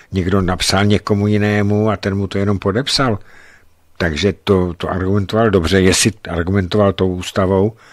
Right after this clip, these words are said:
ale hlavně tím, že se tam bude falšovat, eh, i s tím čestným prohlášením, to je, to je taky, to je taky pravda, to taky může být. A měl to tam říct, ale já za něj nemůžu hovořit. Tak.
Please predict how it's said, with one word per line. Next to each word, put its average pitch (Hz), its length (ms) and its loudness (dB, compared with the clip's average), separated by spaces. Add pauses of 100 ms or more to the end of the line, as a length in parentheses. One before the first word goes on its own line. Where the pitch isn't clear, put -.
(380)
ale 98 200 2
hlavně 98 440 2
tím, 101 380 0
že 104 120 0
se 113 160 0
tam 104 180 -2
bude 104 200 2
falšovat, 101 840 0 (680)
eh, 82 160 0
i 90 340 0
s - 160 -6
tím 104 200 0
čestným 110 340 2
prohlášením, 110 1040 -4 (600)
to 101 300 -2
je, 104 320 -4
to 113 120 -6
je 110 120 0
taky, 110 280 -6 (120)
to 117 80 -4
je 110 60 0
taky - 260 -2
pravda, 78 300 -2
to 92 140 -6
taky - 280 -8
může 73 280 -8
být. 62 240 -18 (240)
A 87 160 -4
měl 92 420 0
to 110 140 4
tam 110 200 0
říct, 95 400 -6 (360)
ale 95 220 -4
já 95 140 0
za 113 140 0
něj 113 180 4
nemůžu 104 320 -2
hovořit. 92 500 -10 (260)
Tak. - 420 -10